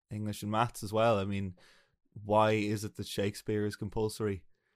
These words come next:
Uh, <laughs> do you know, as in, like, why is Shakespeare compulsory and nothing in the Irish language is compulsory,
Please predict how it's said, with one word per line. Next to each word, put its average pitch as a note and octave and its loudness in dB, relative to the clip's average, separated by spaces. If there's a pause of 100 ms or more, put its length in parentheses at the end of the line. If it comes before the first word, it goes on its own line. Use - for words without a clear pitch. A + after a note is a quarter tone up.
(200)
Uh, G2 2
<laughs> A#2+ -4
do D#3 6
you C#3 4
know, D3+ 8
as D#3+ 10
in, C#3 8
like, A#2 8
why B2+ 10
is C3 8
Shakespeare D#3+ 10
compulsory G#2+ 2
and A#2+ 2
nothing A#2+ 2
in A2 -2
the A2 2
Irish G#2+ 2
language G#2+ 0
is F#2+ -6
compulsory, G#2 -6